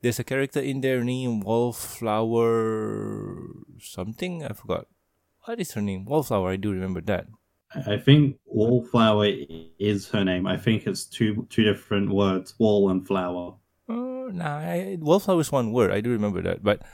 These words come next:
Speaker 1: I forgot her other name. But you know what? Uh, if I don't remember it, that means you guys can do, go home and research it. So yay. But anywho, um, Wallflower had a song in her part.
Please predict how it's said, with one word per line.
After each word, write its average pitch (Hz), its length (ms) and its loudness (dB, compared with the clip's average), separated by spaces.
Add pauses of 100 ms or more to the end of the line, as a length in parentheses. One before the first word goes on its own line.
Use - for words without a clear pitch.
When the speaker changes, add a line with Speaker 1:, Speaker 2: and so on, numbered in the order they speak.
(260)
Speaker 1:
I 120 140 -2
forgot 123 460 -2 (320)
her 110 340 0
other 107 240 0
name. 95 180 -6
But 151 160 -2
you 175 80 0
know 175 80 2
what? 139 200 0 (480)
Uh, 123 220 2
if - 560 -8
I 117 220 -2
don't 120 200 0
remember 123 380 2
it, 131 140 2
that 120 120 -4
means 113 220 0
you 110 80 0
guys 107 200 2
can 101 220 -4
do, 104 460 -6
go 107 140 2
home 107 180 -2
and 98 100 0
research 98 340 -4
it. - 140 -10
So - 120 -8
yay. 127 340 -8 (300)
But 175 100 0
anywho, 143 400 0 (360)
um, 110 580 -6
Wallflower 139 540 4
had 127 200 -2 (120)
a 110 400 -2
song - 680 0 (140)
in 101 340 -2
her 95 160 -2
part. - 380 -4